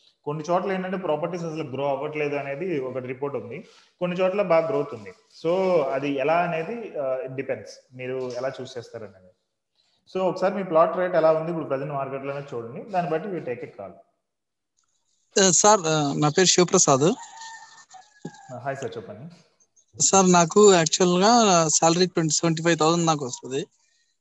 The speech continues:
Speaker 1: ఓకే.
Speaker 2: So, నాకు పర్సనల్ లోన్ ఒకటి ఉంది, అది ఇంకా
Speaker 1: ఓకే.
Speaker 2: వన్ ఇయర్ ఉంటది. నెక్స్ట్ ఇయర్ మార్చ్ లో,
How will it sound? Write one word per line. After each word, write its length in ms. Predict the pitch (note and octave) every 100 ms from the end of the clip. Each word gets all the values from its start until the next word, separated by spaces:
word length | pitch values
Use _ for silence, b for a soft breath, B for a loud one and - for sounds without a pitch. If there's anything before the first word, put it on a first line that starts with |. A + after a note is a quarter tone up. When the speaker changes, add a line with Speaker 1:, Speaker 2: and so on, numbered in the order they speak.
| _ _ C3+
Speaker 1:
ఓకే. 260 | B2 A2+ C#3+ - _ _ _ _ _
Speaker 2:
So, 380 | - F#3 E3+ D#3+
నాకు 480 | D#3+ E3 E3+ E3 E3 E3
పర్సనల్ 360 | E3 G#3 G#3
లోన్ 160 | G3+ F#3
ఒకటి 220 | D#3 D3+
ఉంది, 420 | D3 D3 F#3+ C4+ - _ _ _ _ E3
అది 300 | E3+ E3 E3
ఇంకా 420 | D#3+ F3 E3+ G3+
Speaker 1:
ఓకే. 80 | F#3
Speaker 2:
వన్ 160 | E3+
ఇయర్ 180 | E3+ E3+
ఉంటది. 260 | D#3 D#3+ D#3
నెక్స్ట్ 280 | D#3 - F3+
ఇయర్ 400 | E3+ E3 F3+ F3
మార్చ్ 420 | E3 E3 D#3+ -
లో, 540 | F3 G3+ A3 F3+ E3